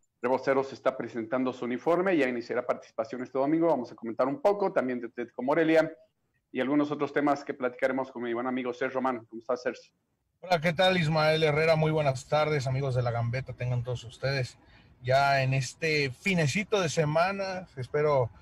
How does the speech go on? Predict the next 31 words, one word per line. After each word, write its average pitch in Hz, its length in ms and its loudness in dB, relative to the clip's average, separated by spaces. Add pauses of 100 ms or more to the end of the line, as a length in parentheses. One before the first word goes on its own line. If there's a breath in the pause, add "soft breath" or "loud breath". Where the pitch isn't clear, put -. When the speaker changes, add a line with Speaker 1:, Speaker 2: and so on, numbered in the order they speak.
(260 soft breath)
Speaker 2:
todos 170 360 4
estén 143 280 -4
contentos 131 580 -4
por 117 140 -10
lo, 117 140 -10 (300)
por, 120 180 -4 (240)
porque 123 540 -4
el 143 120 -4
equipo 170 360 -4
rojiamarillo 143 840 -6
ha, 143 220 -4 (480 soft breath)
eh, 123 420 -2 (180)
tomado 165 560 4
los 139 180 0
buenos 151 240 0
resultados. 180 760 0 (220 loud breath)
Se 175 240 2
viene 202 340 2
la 147 120 0
Liga 147 260 -2
Premier 139 400 -2
en 139 140 -2
fin 139 180 -2
de 135 100 -2
semana, 185 540 2 (220 loud breath)
estamos 156 500 0
a 139 60 -2
nada 147 240 0
de 139 80 -2
iniciar 131 340 -4
los, 139 240 -8